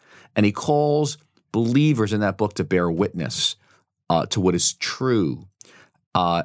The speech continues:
and to persevere as they wait to see him face to face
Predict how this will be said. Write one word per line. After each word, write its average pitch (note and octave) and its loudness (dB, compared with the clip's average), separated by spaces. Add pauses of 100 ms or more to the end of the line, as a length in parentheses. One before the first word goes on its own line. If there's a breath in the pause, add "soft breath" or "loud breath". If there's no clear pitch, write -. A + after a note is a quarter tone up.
(140)
and G2 -2
to F#2+ -4
persevere G2 0 (420 loud breath)
as F#2 0
they F#2 2
wait G#2 0
to - -4
see A2+ 0
him G2 -2
face - -2
to - -6
face - -8